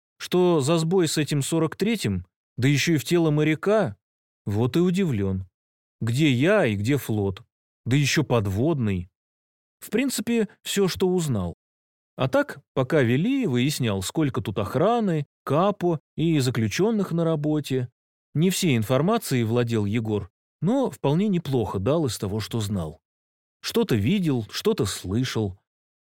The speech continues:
И да, набирали их в разных лагерях для пленных,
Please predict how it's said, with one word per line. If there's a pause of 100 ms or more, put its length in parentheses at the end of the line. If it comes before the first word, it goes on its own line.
(100)
И
да, (160)
набирали
их
в
разных
лагерях
для
пленных,